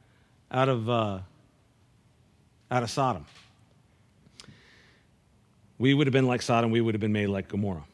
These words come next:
So how does he finish this up? "What shall we say then? The Gentiles who did not pursue righteousness have attained to righteousness, even the righteousness of faith.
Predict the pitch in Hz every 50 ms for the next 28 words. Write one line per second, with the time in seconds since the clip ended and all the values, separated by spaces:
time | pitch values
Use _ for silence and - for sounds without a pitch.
0 | _ _ _ _ _ _ _ _ _ _ _ _ _ _ - - 143 131 156 180
1 | 180 160 131 156 139 - 160 156 135 - - 131 - - 123 98 85 - _ _
2 | _ _ _ _ _ _ - 131 170 175 - - 185 170 156 156 143 - - 160
3 | 160 156 127 117 104 87 80 - - _ _ _ - - - - _ _ - -
4 | 123 113 110 151 170 190 208 190 196 175 165 160 156 - - 156 147 127 143 135
5 | 127 147 156 180 190 - 185 180 156 - - 175 160 143 143 151 165 196 214 -
6 | - 139 - - 120 120 120 131 - - - - - - - - 156 151 147 131
7 | - - 180 185 202 214 196 185 160 143 139 135 131 - 135 120 - 147 151 143
8 | 135 - 165 170 175 165 175 170 160 156 151 151 151 - 139 135 120 139 131 -
9 | 139 127 - 180 185 185 165 -